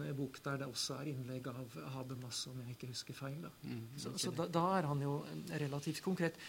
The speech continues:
Speaker 1: Men når det gjelder forholdet til religion, så, så, så påstås det i denne boken om The Young Derrida at han var,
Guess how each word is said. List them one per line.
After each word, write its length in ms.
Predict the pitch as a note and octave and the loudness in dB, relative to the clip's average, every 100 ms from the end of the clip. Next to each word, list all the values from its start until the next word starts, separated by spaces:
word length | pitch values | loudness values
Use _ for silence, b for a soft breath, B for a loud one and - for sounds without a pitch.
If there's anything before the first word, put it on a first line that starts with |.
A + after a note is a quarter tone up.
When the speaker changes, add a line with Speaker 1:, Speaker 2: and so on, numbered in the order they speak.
| B | B
Speaker 1:
Men 180 | G3 A3 A3+ | 10 10 10
når 180 | G#3 G#3 | 6 8
det 100 | A3 | 8
gjelder 280 | G3+ G3 G#3+ | 8 6 6
forholdet 420 | A3 F#3 F3+ F3+ | 6 6 6 4
til 140 | G3+ F#3 | 2 4
religion, 500 | F3+ F3+ G3 G3 A3+ | 4 4 4 4 4
så, 400 | - G#3+ G#3+ A3 G3 | 4 4 4 2 2
så, 300 | - G#3 A3+ | 2 2 2
så 140 | A#3 | 0
påstås 500 | A3+ E3 - F3+ E3+ | 4 4 4 0 0
det 140 | - G#3+ | 0 2
i 40 | |
denne 120 | G#3 | 2
boken 320 | G3+ F3+ - F#3+ | 4 2 4 4
om 340 | F3+ F#3 F3 | 6 4 2
The 80 | F#3+ | 4
Young 280 | F#3 F3 F#3 | 6 6 4
Derrida 400 | F3+ E3+ E3+ A3 | 4 4 4 4
at 200 | C#4+ F#3+ | 4 2
han 200 | F#3+ F#3 F3 | 4 6 8
var, 340 | E3+ E3 E3+ | 8 8 6